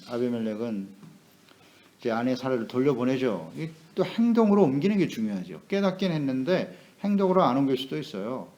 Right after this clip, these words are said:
즉시 돌려보내잖아요. 돌려보냈고 그냥 보낸 게 아니에요. 양과 소와 종들을 아브라함에게 주었고요. 그래서 자신의 땅에서 안전하게 거주하라고,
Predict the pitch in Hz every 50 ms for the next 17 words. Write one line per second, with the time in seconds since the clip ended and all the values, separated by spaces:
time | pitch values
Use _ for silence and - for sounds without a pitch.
0 | _ _ _ _ - - 165 160 160 - 226 208 196 180 160 147 131 120 107 98
1 | 82 82 - - - - - - _ _ _ _ _ _ _ _ _ _ _ _
2 | _ - 131 135 139 135 131 127 120 117 127 156 160 160 160 - - - - -
3 | - 135 151 151 147 139 135 131 131 135 147 147 143 143 131 127 135 135 - 120
4 | 123 120 123 135 139 139 139 139 139 135 - 135 131 123 117 - - 123 131 127
5 | 127 131 135 139 127 - - - - - - - - - 117 127 131 135 143 143
6 | 135 131 123 123 117 - - 131 135 131 131 - 139 131 147 170 196 - - -
7 | - - _ _ _ _ _ _ _ _ _ _ _ _ _ _ _ _ _ _
8 | _ _ _ _ _ _ _ _ _ - - - 113 113 - 123 127 - 151 151
9 | 147 127 - 143 131 135 131 127 127 120 - 143 131 - 120 135 143 143 156 156
10 | 151 151 143 135 - - 127 135 143 131 143 135 120 117 117 110 113 127 - -
11 | -